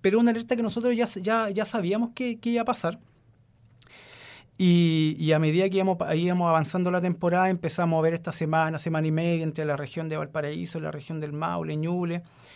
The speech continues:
eh, en distintos frutales, carosos sobre todo, que son más o menos los, o sea, son los primeros que, que tienden a brotar.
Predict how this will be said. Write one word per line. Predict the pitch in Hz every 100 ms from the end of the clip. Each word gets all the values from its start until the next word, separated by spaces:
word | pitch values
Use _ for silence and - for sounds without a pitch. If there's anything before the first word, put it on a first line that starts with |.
| - _
eh, | 151 143 139 139
en | 156 156
distintos | 147 156 170 160
frutales, | 170 180 156
carosos | - 160 175 170
sobre | - 147 139
todo, | 135 139
que | 139
son | -
más | 147 143
o |
menos | 147 147
los, | 147 143
o |
sea, | 135 151
son | -
los | 151
primeros | - 143 156
que, | 156 143
que | 139 143
tienden | 147 147
a | 139
brotar. | 139 143